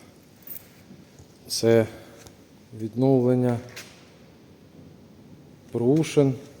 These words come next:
отворів, мобільна установка така. Тренуємося.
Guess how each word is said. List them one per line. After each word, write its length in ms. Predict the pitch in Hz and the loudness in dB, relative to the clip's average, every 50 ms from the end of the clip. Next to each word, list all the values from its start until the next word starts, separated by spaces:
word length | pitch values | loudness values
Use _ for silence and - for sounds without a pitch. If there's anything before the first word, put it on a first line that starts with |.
| - - - - - - - - - - - - - - - - | -20 -20 -20 -20 -20 -20 -20 -20 -20 -20 -20 -20 -20 -20 -6 2
отворів, 600 | - 139 147 147 143 - 131 135 127 131 120 113 - - - - - - - - - - - - - - - - - - - - - - | 6 6 6 6 6 4 4 6 6 6 4 2 -2 -10 -18 -20 -20 -20 -20 -20 -20 -20 -20 -20 -20 -20 -20 -20 -20 -20 -20 -18 -10 -6
мобільна 440 | 113 117 113 110 127 123 123 123 120 | -4 -4 0 2 2 2 4 2 2
установка 640 | 120 110 - - 127 127 123 110 95 - - 107 | 0 -2 -4 -2 0 0 0 0 -2 -6 -10 -12
така. 320 | - - 98 - - 92 85 85 - - - - - - - - - - - - - - - - - - - - - - - - - - - - - - - - - - - - - - - - - - - - - - - - - - | -10 -10 -10 -10 -12 -12 -12 -14 -20 -20 -20 -20 -20 -20 -20 -20 -20 -20 -20 -20 -20 -20 -20 -20 -20 -20 -20 -20 -20 -20 -20 -20 -20 -20 -20 -20 -20 -20 -20 -20 -20 -20 -20 -20 -20 -20 -20 -20 -20 -20 -20 -20 -20 -20 -20 -20 -4 2
Тренуємося. 800 | - 147 160 156 147 135 123 117 107 101 101 - - 107 101 | 4 6 6 6 6 6 4 4 2 0 -2 -4 -4 -4 -6